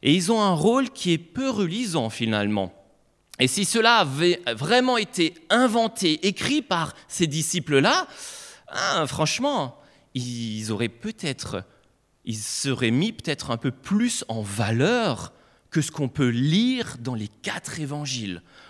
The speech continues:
où on voit qu'ils ont peur,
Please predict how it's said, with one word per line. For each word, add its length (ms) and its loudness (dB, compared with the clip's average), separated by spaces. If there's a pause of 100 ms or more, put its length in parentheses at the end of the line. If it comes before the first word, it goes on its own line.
(160)
où 120 2
on 140 2
voit 340 -2
qu'ils 840 -6
ont 100 -8 (100)
peur, 540 -6